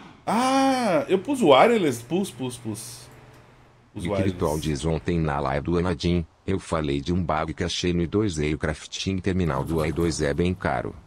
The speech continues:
Speaker 2: mas o Arcane Craft Terminal é receita normal, kkkk, reportei ao Devra arrumar. Já vou fazer uns dez pra garantir.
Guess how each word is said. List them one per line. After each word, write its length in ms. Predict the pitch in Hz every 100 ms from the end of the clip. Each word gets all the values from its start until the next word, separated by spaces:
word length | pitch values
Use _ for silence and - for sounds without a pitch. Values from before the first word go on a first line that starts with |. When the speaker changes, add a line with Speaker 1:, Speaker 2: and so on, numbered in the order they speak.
| -
Speaker 2:
mas 360 | - 85 73 71
o 80 | 78
Arcane 360 | 73 80 80
Craft 500 | 76 80 67 - -
Terminal 520 | - 82 80 76 80 73
é 60 |
receita 440 | 78 95 - 69 78
normal, 400 | 87 76 76 78
kkkk, 720 | 104 - 78 - 73 65 101
reportei 580 | 98 110 110 101 117 98
ao 160 | 76
Devra 320 | 78 82 71 73
arrumar. 500 | 85 90 65 52 - _ -
Já 240 | 78 101
vou 200 | 82 123
fazer 340 | 131 120 82 87
uns 140 | 87
dez 280 | 92 95 -
pra 200 | 80 71
garantir. 560 | 73 87 80 - 65